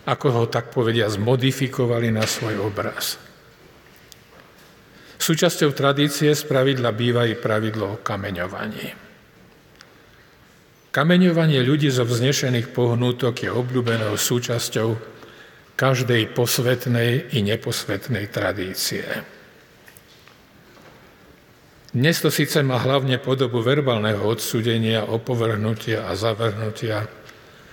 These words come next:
ale dôsledky nie sú veľmi odlišné. V dobe rímskej predstavitelia súdnej moci Izraela trpeli krutým útlakom tým, že im rímska moc zakázala vykonávať popravy z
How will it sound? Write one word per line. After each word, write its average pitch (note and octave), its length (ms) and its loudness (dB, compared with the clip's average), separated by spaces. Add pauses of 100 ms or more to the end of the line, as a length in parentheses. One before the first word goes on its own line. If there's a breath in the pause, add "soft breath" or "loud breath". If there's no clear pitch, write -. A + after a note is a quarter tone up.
(200 loud breath)
ale A#2+ 220 2
dôsledky A2 580 -2
nie G2+ 220 -2
sú G2+ 240 0
veľmi F#2+ 580 -4
odlišné. - 680 -6 (2250 loud breath)
V C3 80 -8
dobe D#3 320 4
rímskej E3 560 4
predstavitelia E3 800 2
súdnej E3 400 2
moci C#3+ 400 0
Izraela D3 480 2
trpeli E3 560 0
krutým E3+ 480 2
útlakom C#3 800 0 (560 loud breath)
tým, D#3+ 400 4
že C3 300 4
im A#2 100 2
rímska C#3 540 2
moc C3+ 260 2
zakázala B2+ 800 0
vykonávať A#2 640 -2
popravy A2+ 480 0
z G#2 80 -6